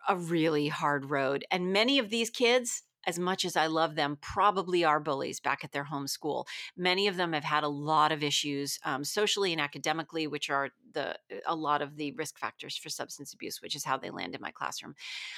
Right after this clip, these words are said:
I had a kid who, um, uh, had been taken off of a whole bunch of his meds, and we were detoxing him. And so he was really, his, his fuse was really, really short. And I interrupted him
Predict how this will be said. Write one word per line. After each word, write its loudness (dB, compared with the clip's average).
I 2
had 4
a 0
kid 2
who, 2
um, 0
uh, 6
had 2
been 0
taken 0
off 2
of -8
a 2
whole 2
bunch 0
of -4
his -4
meds, 4
and 0
we 0
were 0
detoxing 0
him. 0
And -4
so -4
he -4
was -6
really, 4
his, -6
his -2
fuse -2
was -4
really, 0
really -2
short. 2
And 0
I 6
interrupted 0
him 0